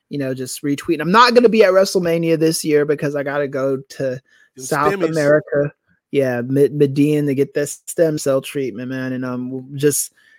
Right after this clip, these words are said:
Speaker 1: hope that works, yo, because, um, you know, this, this life ain't it at the moment, but I'm still, like, optimistic and happy to do these shows. Um, these shows kinda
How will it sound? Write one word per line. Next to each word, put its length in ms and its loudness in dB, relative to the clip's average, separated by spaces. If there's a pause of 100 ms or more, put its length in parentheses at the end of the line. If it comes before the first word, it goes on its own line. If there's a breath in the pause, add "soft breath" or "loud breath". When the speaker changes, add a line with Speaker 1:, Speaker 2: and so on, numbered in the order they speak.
(140)
Speaker 1:
hope 320 6
that 260 6
works, 440 6
yo, 280 2
because, 500 -4
um, 540 -6
you 160 -6
know, 160 -6
this, 360 0 (360)
this 280 0
life 360 2
ain't 240 4
it 160 8
at 180 2
the 80 2
moment, 540 4
but 160 2
I'm 120 4
still, 640 6
like, 300 -6 (220)
optimistic 1040 0
and 360 -8
happy 440 0
to 100 -2
do 220 -4
these 180 -6
shows. 560 -4 (360 soft breath)
Um, 320 -4
these 160 0
shows 380 2
kinda 560 -6